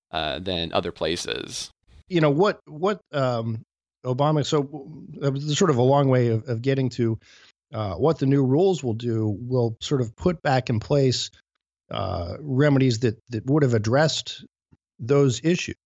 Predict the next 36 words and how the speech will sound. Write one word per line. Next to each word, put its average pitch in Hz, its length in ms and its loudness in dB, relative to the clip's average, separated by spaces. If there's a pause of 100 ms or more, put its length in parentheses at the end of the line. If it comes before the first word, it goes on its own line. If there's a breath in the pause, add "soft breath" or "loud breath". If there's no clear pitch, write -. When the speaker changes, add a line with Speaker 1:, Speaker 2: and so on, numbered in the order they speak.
(160)
Speaker 2:
And, 120 200 -4
and 123 160 2
that 123 160 4
is 117 160 0
a 120 40 -2
return 123 360 2
to 120 120 0
allowing 127 340 4
people 120 280 -2
to 104 60 0
buy 117 380 2 (640 loud breath)
a 143 60 -6
sort 151 220 4
of 123 260 0
bare 160 400 0
bones 139 600 2
coverage 131 360 0
for 113 120 -12
catastrophic, 120 760 -2 (340)
uh, 60 280 -12 (760)
injuries. 123 540 -2 (500)
Um, 110 440 -4 (380)
a-, 135 40 -16 (340)
and 127 100 4
also 135 420 4
allowing 120 580 2
folks 117 400 0
who 123 160 0
are 117 100 4
between 104 400 0
jobs 139 460 2
to 123 120 -2
buy, 98 420 -2 (500 loud breath)
uh, - 320 -10 (180)
part-time, 98 680 -2 (340)
um, 107 300 -12